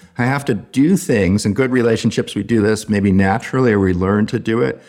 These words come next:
Uh, but I have to do things that require tremendous cognitive activities about perspective taking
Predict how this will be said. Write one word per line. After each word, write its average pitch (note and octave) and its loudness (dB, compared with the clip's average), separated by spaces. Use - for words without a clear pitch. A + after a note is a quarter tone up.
Uh, G#2+ 0
but A2 0
I A#2 0
have B2+ -2
to B2+ -2
do D#3+ 0
things C3 0
that A#2+ -4
require A#2+ -2
tremendous A#2+ 0
cognitive G2 -2
activities F2 -2
about F2+ -4
perspective G2+ -4
taking F#2+ -2